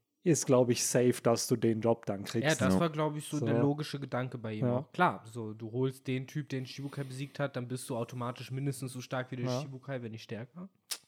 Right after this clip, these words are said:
Speaker 1: Genau.
Speaker 2: dann kann
Speaker 1: Und
Speaker 2: man
Speaker 1: das
Speaker 2: sich
Speaker 1: ist halt
Speaker 2: halt
Speaker 1: so,
Speaker 2: einstellen.
Speaker 1: finde ich, und da sind wir wieder bei Schicksal, weil Ruffy ist halt nach Skype ja abgehauen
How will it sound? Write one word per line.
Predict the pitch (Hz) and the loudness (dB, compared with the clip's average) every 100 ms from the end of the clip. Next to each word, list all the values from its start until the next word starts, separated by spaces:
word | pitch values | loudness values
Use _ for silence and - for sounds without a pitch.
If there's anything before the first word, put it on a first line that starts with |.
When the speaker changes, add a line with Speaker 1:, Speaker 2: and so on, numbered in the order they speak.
| _ - | _ -4
Speaker 1:
Genau. | 123 120 | -2 0
Speaker 2:
dann | 117 120 - _ _ _ - | 0 0 -4 _ _ _ -2
kann | 131 | 2
Speaker 1:
Und | |
Speaker 2:
man | 131 | 6
Speaker 1:
das | 135 | 8
Speaker 2:
sich | 143 | 8
Speaker 1:
ist | 170 | 8
halt | 165 | 8
Speaker 2:
halt | 160 | 8
Speaker 1:
so, | 156 | 4
Speaker 2:
einstellen. | 143 | 4
Speaker 1:
finde | - 151 | 4 6
ich, | 147 143 | 6 4
und | 139 | 2
da | 131 131 135 | 6 8 8
sind | 131 117 | 6 4
wir | 131 | 2
wieder | 113 113 | 4 2
bei | 113 120 | 2 2
Schicksal, | - 175 - 113 104 107 | 0 -2 0 0 0 2
weil | 120 123 120 _ _ _ _ _ _ - | 4 4 2 _ _ _ _ _ _ 4
Ruffy | 120 120 151 | 4 8 6
ist | 151 | 6
halt | 156 | 4
nach | 151 | 4
Skype | - 180 190 | 2 2 4
ja | 143 120 | 6 4
abgehauen | - 135 120 143 151 | 4 4 8 8 6